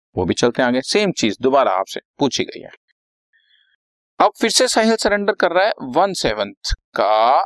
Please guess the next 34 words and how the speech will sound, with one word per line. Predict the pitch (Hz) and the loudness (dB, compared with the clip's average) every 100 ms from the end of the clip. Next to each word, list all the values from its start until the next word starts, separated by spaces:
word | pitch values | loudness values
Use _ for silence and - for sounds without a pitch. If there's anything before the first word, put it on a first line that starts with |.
| - - | -4 -12
सेवन | - 160 110 95 | -4 -4 -4 -8
बाय | - - | -10 -10
टेन। | - - - _ - | -14 -16 -20 _ -8
वन | 104 104 | -6 -4
सेवन | - 104 104 | -2 -2 -4
पुनीत | 110 104 - | -2 -2 -2
का | 135 | -4
शेयर | - 143 | -2 0
है, | 160 | 0
जिसका | 127 - 107 | -2 -4 -2
सेवन | 101 95 95 | -2 -2 -2
बाय | 98 | 0
टेन, | 117 151 | -2 -4
सेवन | - 107 98 95 | -4 -2 0 0
बाय | 98 | 0
सेवेंटी | - 98 90 107 | -2 -4 -4 -2
वो | 151 | -4
सैक्रिफाइस | - 104 - 104 123 - | -4 -6 -4 -2 -2 0
कर | 151 | 0
रहा | 185 | 0
है। | 185 | 0
इससे | - - 175 | -2 -2 -2
उसका | - - | 0 0
न्यू | 147 160 | 2 2
रेशियो | 165 - | 0 2
हो | 170 | 2
गया, | 208 185 _ _ - | 0 -4 _ _ -4
ओल्ड | 120 135 139 | 0 0 0
था | |
इसका | 143 - - | 0 0 0
थर्टी | 143 135 175 | -2 -2 -2
थ्री | 190 | -2
बाय | 185 196 | 0 0
सेवेंटी | 196 185 185 214 | 0 -2 0 -2